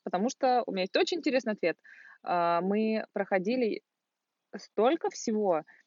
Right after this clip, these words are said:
и, и от медицины, от, начиная о том, как, э, информация о том, как принимать роды в самолёте, потому что это не просто роды, это роды в самолёте, потому что нужно,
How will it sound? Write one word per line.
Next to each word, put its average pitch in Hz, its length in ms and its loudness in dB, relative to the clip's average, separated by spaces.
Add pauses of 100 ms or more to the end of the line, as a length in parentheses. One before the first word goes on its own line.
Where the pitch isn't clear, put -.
(140)
и, 196 600 -2
и 190 120 2
от 220 300 2
медицины, 208 720 0
от, 185 120 -6 (160)
начиная 190 540 0
о - 20 2 (160)
том, 202 340 -2
как, 175 180 0 (140)
э, 175 40 0 (460)
информация 196 400 0
о 190 40 -2
том, 208 100 -2
как 190 140 -2
принимать 185 400 -4
роды 262 300 4
в - 60 -10
самолёте, 190 680 -2
потому 190 240 2
что - 140 -10
это 202 160 0
не 196 80 0
просто 240 280 -2
роды, 196 380 2
это 185 180 -6
роды 247 200 2
в - 60 -8
самолёте, 214 500 -2
потому 180 240 -8
что - 140 -10
нужно, 208 340 -4